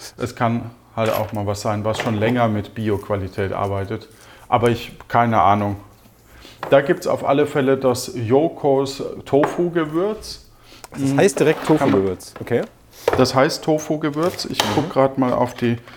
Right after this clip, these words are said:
Speaker 1: Zutatenliste. Koriander, Kurkuma, Zitronengras, Senfkörner, Gelb, Ingwer, Kümmel, Paprika,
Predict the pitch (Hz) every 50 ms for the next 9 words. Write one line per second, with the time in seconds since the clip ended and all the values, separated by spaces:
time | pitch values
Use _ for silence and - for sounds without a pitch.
0 | - - - - _ - - 151 165 - - 127 110 110 110 - 117 110 110 123
1 | 127 - - - 151 160 - - - - - 135 127 127 123 120 127 147 151 147
2 | 139 135 139 - 135 123 123 - - 151 151 147 139 135 131 135 - 127 113 -
3 | 107 110 123 135 139 135 127 - 117 113 113 117 113 - - - - - - 127
4 | 120 127 123 - - - 127 120 113 117 113 113 113 - 113 113 120 135 139 135
5 | - - 131 131 135 135 139 135 127 123 123 123 - - 135 127 127 127 120 120
6 | 123 - 117 - - - 120 117 - 120 113 107 110 -